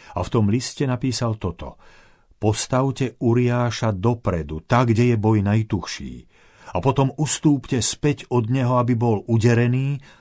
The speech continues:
a aby zomrel.“ A stalo sa, keď obliehajúc strážil Joáb mesto,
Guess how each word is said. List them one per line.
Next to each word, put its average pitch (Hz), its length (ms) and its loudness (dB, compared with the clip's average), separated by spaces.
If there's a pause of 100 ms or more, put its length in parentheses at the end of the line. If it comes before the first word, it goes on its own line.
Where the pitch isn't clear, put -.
(140)
a 104 160 -4
aby 117 160 -2
zomrel.“ 104 560 -4 (1400)
A 95 160 -4
stalo 135 320 2
sa, 110 160 2
keď 104 240 2
obliehajúc 95 880 0
strážil 92 640 0
Joáb 95 400 2
mesto, 107 640 -2